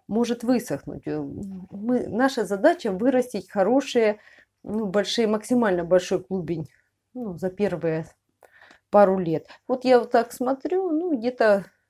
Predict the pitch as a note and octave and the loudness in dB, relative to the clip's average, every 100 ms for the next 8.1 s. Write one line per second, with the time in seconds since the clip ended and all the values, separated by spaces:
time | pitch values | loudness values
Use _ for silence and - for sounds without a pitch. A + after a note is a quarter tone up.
0 | _ _ - A3+ - A3 G#3+ A3+ G#3+ B3 | _ _ -10 -10 -2 2 2 2 0 2
1 | A3+ A3 A3 A3 A#3 B3 C#4+ - - - | 2 2 2 2 6 6 6 2 -18 -6
2 | G#3+ G#3 E3+ D#3+ D#3+ D#3+ F#3 F3+ F3 G3+ | 0 0 0 -4 -4 -4 -6 -2 -2 0
3 | A#3+ E4 G4 - - - - G#3+ - G#3+ | -2 0 0 -4 -20 -12 -6 -4 0 2
4 | B3 G3+ E3+ F#3+ G3 - - F3+ G3 G#3 | 4 2 0 -2 -2 -2 -2 2 4 6
5 | G3+ G3+ A3 C#4 E4 F#4+ F#4+ A#3 A#3 E4+ | 4 4 2 2 2 0 -2 -6 -4 -4
6 | F4 F#3+ - A3 G#3 F3+ F3 E3+ F3 E3 | 2 0 0 -6 -2 -2 -4 -6 -4 0
7 | F#3+ E3+ - D3+ G3 F#3 F#3 D#3 - - | 0 2 2 0 -4 -4 -4 -6 -12 -14